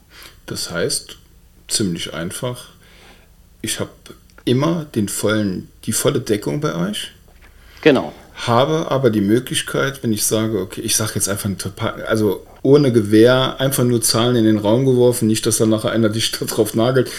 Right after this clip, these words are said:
Speaker 2: <laughs>
Speaker 1: Ich kann, äh, fünfzig Euro im Monat bezahlen, ich kann achtzig Euro im Monat bezahlen oder vierzig Euro, einfach mal jetzt Zahlen gesagt.
Speaker 2: Ja.
Speaker 1: Und das macht sich aber nur dadurch bemerkbar, wenn ich sage, okay, ich bezahle,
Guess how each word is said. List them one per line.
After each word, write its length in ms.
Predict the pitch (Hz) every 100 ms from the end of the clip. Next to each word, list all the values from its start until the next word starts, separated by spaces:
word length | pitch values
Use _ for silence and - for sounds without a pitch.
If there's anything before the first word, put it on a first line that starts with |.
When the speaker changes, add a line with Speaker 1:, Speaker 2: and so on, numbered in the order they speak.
| - 135
Speaker 2:
<laughs> 240 | 127 -
Speaker 1:
Ich 280 | - - -
kann, 380 | 120 123 123 123 - - - -
äh, 200 | 135 113 110
fünfzig 480 | - 156 - 156
Euro 280 | 139 143 139
im 120 | 135
Monat 300 | 131 131 120
bezahlen, 420 | 131 - 123 120 117
ich 140 | 113
kann 160 | 110 98
achtzig 420 | 90 - - -
Euro 420 | 120 117 113 110 123
im 100 | 117
Monat 300 | 113 104 -
bezahlen 440 | - 117 110 104
oder 220 | 104 92
vierzig 420 | - 110 - 104
Euro, 240 | 87 85 80
einfach 240 | 104 104
mal 160 | 90 90
jetzt 240 | 87 -
Zahlen 280 | 104 101 98
gesagt. 420 | 92 87 110 - - - -
Speaker 2:
Ja. 140 | 107
Speaker 1:
Und 100 | 135
das 140 | 113 127
macht 220 | 127 -
sich 180 | 139 131
aber 140 | 117
nur 160 | 113 113
dadurch 400 | 113 131 - -
bemerkbar, 500 | 123 120 127 123 113
wenn 80 |
ich 160 | 110 107
sage, 340 | 117 113 113
okay, 420 | 90 - 120 123 131 - - - - -
ich 200 | - -
bezahle, 840 | 120 - 113 110 107 107 104 107